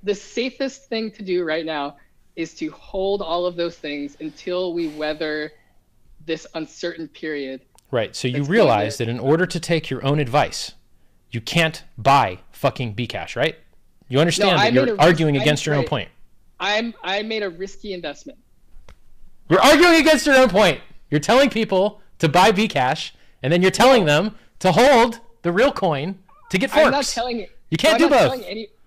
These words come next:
Speaker 1: I, look, I would, I'm not telling anyone to, to take the risky investment that I made.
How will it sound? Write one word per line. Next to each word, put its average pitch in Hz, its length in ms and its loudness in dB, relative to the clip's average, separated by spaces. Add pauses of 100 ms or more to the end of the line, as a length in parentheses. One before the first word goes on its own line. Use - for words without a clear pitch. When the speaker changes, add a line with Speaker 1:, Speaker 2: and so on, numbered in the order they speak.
(360)
Speaker 1:
I, - 180 -8
look, 233 300 -2
I 226 180 -2
would, 262 180 -6
I'm 208 160 -6
not 254 160 -4
telling 226 240 -10
anyone 202 480 -8
to, 185 120 -14 (240)
to 180 100 -12
take 190 420 -14
the 196 80 -10
risky 175 440 -10
investment 151 440 -10
that 143 100 -16
I 160 180 -8
made. - 180 -20